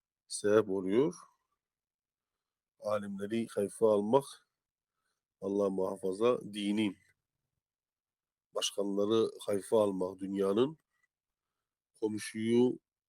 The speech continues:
hafife alma-, almak, menfaatin, faydanın, hayratın.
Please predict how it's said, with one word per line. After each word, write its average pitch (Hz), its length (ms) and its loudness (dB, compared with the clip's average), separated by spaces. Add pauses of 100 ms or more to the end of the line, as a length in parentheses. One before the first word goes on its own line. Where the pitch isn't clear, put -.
hafife 107 420 2
alma-, 101 760 4
almak, 107 540 0 (600)
menfaatin, 107 880 2
faydanın, 101 720 2
hayratın. 101 720 -2